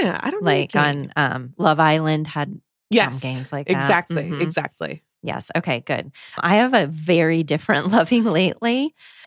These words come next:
Speaker 2: And this is, <sighs> you know me and my research. Something I really like to find is creative uses for things that I never thought of.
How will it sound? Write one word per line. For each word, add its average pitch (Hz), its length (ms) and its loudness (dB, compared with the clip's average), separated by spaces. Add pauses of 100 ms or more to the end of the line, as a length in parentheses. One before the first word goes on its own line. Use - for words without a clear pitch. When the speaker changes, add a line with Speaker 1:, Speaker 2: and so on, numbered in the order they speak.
(140)
Speaker 2:
And 262 240 2 (280)
this 320 260 0
is, - 240 0 (560)
<sighs> - 300 -14
you 208 160 0
know 220 160 4
me 156 140 4
and 156 220 2
my 147 120 2
research. 135 840 0 (480)
Something 294 420 2
I 254 100 6
really 160 460 2
like 139 280 -2
to 160 80 -10
find 147 560 -2 (280)
is 202 460 2 (320)
creative 262 500 4
uses 240 680 2
for 214 240 0
things 202 580 0 (300)
that 180 160 4
I 180 100 6
never 175 260 2
thought 147 280 2
of. - 320 -16